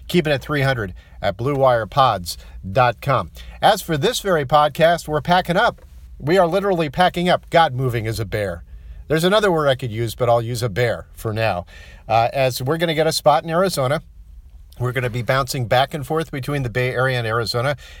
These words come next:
Arizona's a place you wanna be in the off season.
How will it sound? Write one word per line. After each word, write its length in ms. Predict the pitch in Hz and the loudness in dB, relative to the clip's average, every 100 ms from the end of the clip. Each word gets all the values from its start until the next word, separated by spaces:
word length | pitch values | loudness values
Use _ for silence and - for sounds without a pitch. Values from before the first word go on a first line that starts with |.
| - | -4
Arizona's 500 | 120 135 127 131 110 | -2 0 -2 -2 -4
a 20 | |
place 320 | - 147 135 127 | -4 -2 -2 -4
you 120 | 110 | -2
wanna 260 | 120 143 | 0 0
be 300 | 139 165 110 - - - - | 0 -2 -4 -10 -20 -18 -8
in 160 | 113 | -6
the 140 | 113 117 | -2 2
off 180 | 143 - | 2 0
season. 400 | 117 92 104 | -6 -8 -8